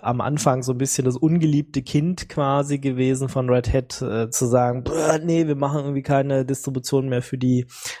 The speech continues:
Normalos, sondern wir machen nur noch Enterprise, äh, Linux." Und, ähm, jetzt zu doch einer stattlichen Distribution, zu einer guten Community. Klar gibt's da auch immer mal wieder, ähm, ja,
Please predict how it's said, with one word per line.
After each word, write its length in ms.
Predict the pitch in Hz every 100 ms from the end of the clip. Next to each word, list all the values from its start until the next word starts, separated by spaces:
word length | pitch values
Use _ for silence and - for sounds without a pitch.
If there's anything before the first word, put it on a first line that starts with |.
| -
Normalos, 720 | 127 123 117 117 135 139 139
sondern 240 | 127 123 120
wir 80 |
machen 200 | 117 117
nur 100 | 123
noch 120 | 120 117
Enterprise, 800 | 123 135 - 123 117 123 - -
äh, 120 | 123
Linux." 500 | 123 127 123 - -
Und, 420 | - 120 117 -
ähm, 440 | 113 110 107 110 -
jetzt 400 | 120 120 - -
zu 420 | - 120 117 120 - - - -
doch 200 | 160 -
einer 600 | 143 147 139 131 131 135
stattlichen 600 | - 147 160 170 151 156
Distribution, 1040 | 147 - 139 131 127 143 139 151 151 147
zu 100 | -
einer 160 | 135 131
guten 300 | 127 147 151
Community. 960 | 147 139 139 151 151 - 139 139 139 - - - - -
Klar 240 | 117 131
gibt's 260 | 143 135 -
da 160 | 123 120
auch 160 | 135
immer 180 | - 143
mal 220 | 139 131
wieder, 720 | 131 131 123 123 120 120 127
ähm, 360 | 117 123 120 120 110 - - 123 117 117
ja, 420 | 120 113 120 123